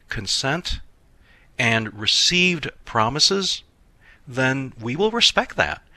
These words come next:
They are adults. They are in full capacity of their, of their, uh, uh,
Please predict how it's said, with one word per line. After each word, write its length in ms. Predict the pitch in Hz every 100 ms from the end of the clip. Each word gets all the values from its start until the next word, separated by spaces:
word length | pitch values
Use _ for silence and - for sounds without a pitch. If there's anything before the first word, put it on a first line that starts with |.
| - -
They 180 | - 87
are 180 | 98 120
adults. 360 | 151 - -
They 140 | 90 90
are 160 | 95
in 160 | - 92
full 320 | - - 214
capacity 600 | - - 160 151 143 139
of 180 | 135 117
their, 300 | 117 117 110 - - -
of 160 | - 104
their, 320 | 101 101 101
uh, 280 | 92 90
uh, 40 | 87